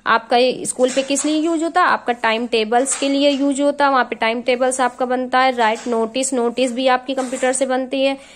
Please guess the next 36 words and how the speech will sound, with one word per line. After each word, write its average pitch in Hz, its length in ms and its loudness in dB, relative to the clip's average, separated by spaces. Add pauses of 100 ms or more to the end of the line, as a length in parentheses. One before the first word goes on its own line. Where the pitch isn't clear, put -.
(140)
make 240 340 2
report 240 380 2
card, 254 260 2
आपके 220 300 0
जो 233 120 -2
students 226 340 -4
के 233 80 -4
report 233 340 0
card 254 260 2
होते 254 220 2
हैं 262 60 4
वो 233 120 2
भी 240 140 0
आपके 240 220 -2
computer 262 440 0
से 269 220 -2
ही 277 180 0
होते 285 360 2
हैं, 339 160 0 (360)
और 302 120 4
fees 311 340 0
का 302 100 0
record 247 360 2
भी 370 260 4 (220)
रखा 247 380 0
जाता 202 360 0
है। 190 100 -2
"They 302 220 4
are 269 160 2
also 247 300 0
used 247 220 0
in 294 60 -2
teaching", 240 340 -6
और 269 180 2
teacher 247 460 -2
भी 330 240 -2